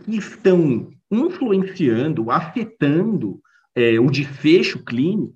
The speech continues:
e que isso não tem nada a ver com a intervenção que eu tô fazendo,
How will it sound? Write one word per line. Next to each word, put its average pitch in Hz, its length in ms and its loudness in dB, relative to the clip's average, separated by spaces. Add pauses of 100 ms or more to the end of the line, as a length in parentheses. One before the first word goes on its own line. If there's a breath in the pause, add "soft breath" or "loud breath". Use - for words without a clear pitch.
(140)
e 160 60 -8
que 160 120 -4
isso 277 140 -2
não 254 140 2
tem 269 120 -4
nada 247 420 -2
a 247 60 -2
ver 151 460 -2
com 220 180 -8
a 226 60 -6
intervenção 233 640 -4
que 190 80 -10
eu 214 60 -12
tô 214 100 -10
fazendo, 160 520 -6